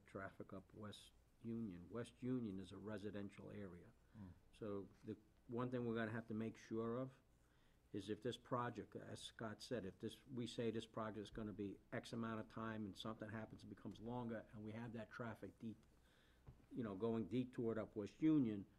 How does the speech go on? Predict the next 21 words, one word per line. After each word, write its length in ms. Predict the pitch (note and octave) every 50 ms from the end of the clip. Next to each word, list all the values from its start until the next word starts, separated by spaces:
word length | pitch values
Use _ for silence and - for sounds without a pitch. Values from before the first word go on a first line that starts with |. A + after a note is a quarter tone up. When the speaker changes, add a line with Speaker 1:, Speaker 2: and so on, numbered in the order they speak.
| - - - - - - - - - -
Speaker 1:
through 180 | - C3 B2
the 80 | A2+ A2+
residential 640 | G#2+ A#2 A2+ G#2 G#2 A2 A2+ A#2 A2 - A2 G2 G#2+
area, 400 | A#2 B2+ B2+ B2 A2 G2+ G2+ F#2+ F#2 F#2+ G#2+
then, 400 | A2 G#2 G#2 G2+ G2+ G2+ G2 F#2+ - - - - - - - - - -
uh, 40 | D#3 D3 - G#2 F#2+
we're 120 | G2+ A2
gonna 200 | G#2+ A#2 A2 G#2+
hear 220 | G2 G#2 A2 G#2 F#2+
from 340 | - - G2+ F2+ F2 F2 - - - - - - - - - -
some 120 | - G2+
unhappy 420 | G#2 G#2 G2+ A2 A2 G#2 - C3+ D3+ D3+ -
folks 240 | A2 G2 G2 - -
from 160 | F#2+ F#2 F#2+ F#2+
West 180 | G2 G2 - -
Union, 340 | A2+ A2 A2 G#2+ G2+ F#2+ F#2 F2+
and 100 | F2+ F#2
it's 100 | F#2 - -
gonna 200 | - G2+ G2 F#2+
exasperate 540 | F2+ F2 F#2+ G2 F#2+ G2 F#2+ - - - - - - - - - G#2 G2 G2 G#2 - - - - - - F2+
Speaker 2:
Right. 160 | F2 E2+ E2